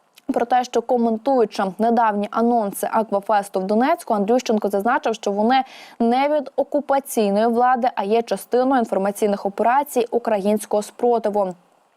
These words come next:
Дописують про те, що анонси Аквафесту — це анонси від нашого спротиву. Після них подібні анонси робилися, наприклад, про концерти шамана в Маріуполі, де безкоштовно роздаватимуть воду, пояснив він,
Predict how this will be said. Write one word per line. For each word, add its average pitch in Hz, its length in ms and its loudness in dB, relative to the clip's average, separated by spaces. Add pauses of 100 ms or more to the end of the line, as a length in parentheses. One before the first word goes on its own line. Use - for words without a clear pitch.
(220)
Дописують 226 500 0
про 220 100 -2
те, 254 180 2
що 233 220 0 (320)
анонси 233 680 0 (140)
Аквафесту — 220 880 0
це 220 120 -2
анонси 220 460 0
від 220 200 2
нашого 220 400 0
спротиву. 240 580 0
Після 202 260 -4
них 233 120 2
подібні 208 480 0
анонси 214 400 0
робилися, 202 520 2
наприклад, 196 400 -2
про 196 140 -4
концерти 202 520 -2 (280)
шамана 226 460 2
в - 20 0
Маріуполі, 214 520 2
де 214 180 2
безкоштовно 220 600 -2
роздаватимуть 196 600 0
воду, 202 300 2
пояснив 190 420 -4
він, 175 240 2